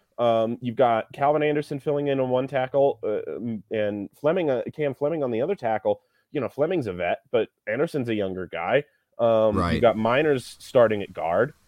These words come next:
Speaker 1: Y-, y-, you know, help out your offensive line. Run the ball. It's, and,
Speaker 2: Give,
Speaker 1: you
Speaker 2: give
Speaker 1: know,
Speaker 2: it to their strength, right?
Speaker 1: Right, absolutely. And I know the Broncos do a lot of zone, a lot of pulling, uh, when it comes to running the ball, and that's a little bit more complicated for offensive linemen. But, yeah, you've gotta help 'em out a little bit more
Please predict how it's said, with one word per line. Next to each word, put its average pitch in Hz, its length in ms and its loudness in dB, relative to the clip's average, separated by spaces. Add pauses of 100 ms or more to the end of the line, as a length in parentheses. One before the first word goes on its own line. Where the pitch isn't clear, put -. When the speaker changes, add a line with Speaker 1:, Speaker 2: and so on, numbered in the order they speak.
(260)
Speaker 1:
Y-, 101 260 -8
y-, 147 60 -8
you 156 200 -2
know, 147 100 0
help 185 280 2
out 254 160 2
your 160 140 4
offensive 160 460 0
line. 95 360 -2
Run 127 200 2
the 202 80 -2
ball. 117 440 4 (100)
It's, 123 420 -4
and, 131 160 0
Speaker 2:
Give, 120 220 0
Speaker 1:
you - 60 -4
Speaker 2:
give 123 140 4
Speaker 1:
know, - 20 2
Speaker 2:
it 135 80 -4
to 139 120 2
their 113 280 2
strength, 85 540 -4
right? 92 160 2
Speaker 1:
Right, 101 220 2 (140)
absolutely. 139 600 -4
And 101 100 -2
I 110 60 0
know 135 100 2
the 165 80 2
Broncos 131 420 0
do 113 140 -2
a - 20 2
lot 120 180 2
of 135 80 -2
zone, 139 340 2
a 117 60 0
lot 117 180 4
of 139 100 -4
pulling, 135 420 0 (360)
uh, 110 180 2
when 113 140 2
it 90 60 -8
comes 143 260 -2
to 127 100 -2
running 107 260 2
the 98 60 -6
ball, 98 300 4
and 98 100 -2
that's 95 180 -4
a 104 40 -6
little 131 200 0
bit 120 140 -4
more 101 160 2
complicated 107 600 -4
for 95 160 -2
offensive 104 400 -6
linemen. 104 420 -2
But, 92 200 -2 (400)
yeah, 98 120 0
you've 95 160 -2
gotta 131 240 8
help 110 200 4
'em 98 100 -4
out 95 180 2
a - 20 -2
little 95 220 -4
bit - 180 -10
more 87 320 -2